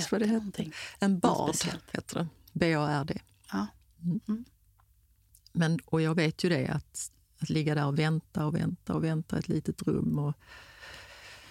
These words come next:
Speaker 2: Man läser ut alla tidningar och
Speaker 1: Mm.
Speaker 2: vad pratar ni om? Minns du det?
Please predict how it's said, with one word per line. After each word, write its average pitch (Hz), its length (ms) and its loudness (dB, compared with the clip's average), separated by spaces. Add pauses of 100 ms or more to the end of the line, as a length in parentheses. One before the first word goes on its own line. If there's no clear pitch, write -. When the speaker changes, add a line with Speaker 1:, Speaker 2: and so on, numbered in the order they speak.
(440)
Speaker 2:
Man 165 140 2
läser 160 320 2
ut - 140 -2
alla 160 140 0
tidningar 156 760 0
och 151 80 -2 (340)
Speaker 1:
Mm. 196 340 2 (120)
Speaker 2:
vad 175 320 0
pratar - 360 0
ni - 100 0
om? 175 260 -2
Minns 160 220 -2
du - 100 -2
det? 180 140 0